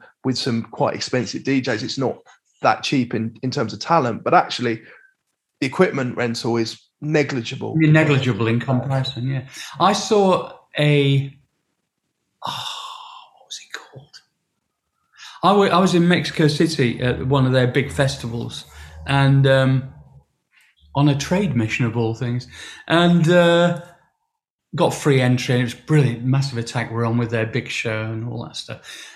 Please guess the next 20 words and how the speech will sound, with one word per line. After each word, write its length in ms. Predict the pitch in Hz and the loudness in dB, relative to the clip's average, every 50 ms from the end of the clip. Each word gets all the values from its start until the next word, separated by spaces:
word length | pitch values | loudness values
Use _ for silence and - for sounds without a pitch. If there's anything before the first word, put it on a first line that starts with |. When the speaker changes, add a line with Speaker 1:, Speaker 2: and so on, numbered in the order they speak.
| - - | -12 -4
Speaker 2:
And, 340 | - 143 147 147 147 147 143 | 0 2 4 4 4 4 4
uh, 420 | 143 143 143 143 143 139 139 139 - - - - _ _ _ _ _ _ _ _ _ _ _ _ _ - - | 4 4 4 4 2 0 -2 -4 -8 -16 -20 -20 _ _ _ _ _ _ _ _ _ _ _ _ _ -2 2
and 180 | 160 170 170 | 2 4 4
there 140 | 156 180 185 | 4 4 6
was 360 | 190 175 143 - - - - - | 4 4 2 0 -6 -10 -8 -2
a 160 | 160 160 160 151 | 0 0 0 0
second 360 | 156 - 233 220 - 180 160 | -2 -2 -2 0 2 0 0
stage, 380 | 147 - 127 113 113 113 113 | 0 0 0 0 0 -2 -4
which 200 | 123 123 - - | -6 -6 -2 0
was 100 | 147 131 | 0 0
a 60 | 123 127 | 0 2
dance 320 | 165 147 147 147 147 - | 2 4 4 2 0 -2
stage, 340 | - 123 113 107 110 110 - | -6 -6 -6 -6 -6 -8 -6
and 160 | - 135 139 | -2 0 2
they 100 | 135 139 | 4 4
had 380 | 135 139 151 151 147 147 - - - - _ _ _ _ _ _ _ _ _ _ _ _ _ _ _ _ _ - - | 4 4 4 4 4 2 0 -8 -12 -20 _ _ _ _ _ _ _ _ _ _ _ _ _ _ _ _ _ -2 0
a 180 | 147 147 147 | 2 4 4
Russian 560 | 143 139 147 175 202 208 - - 175 151 135 127 | 4 4 4 2 2 2 0 0 2 2 2 4
D 260 | 123 123 117 113 107 | 2 0 -2 -2 -4
J 420 | - - 120 - - - - - | -6 -8 -8 -8 -10 -12 -14 -16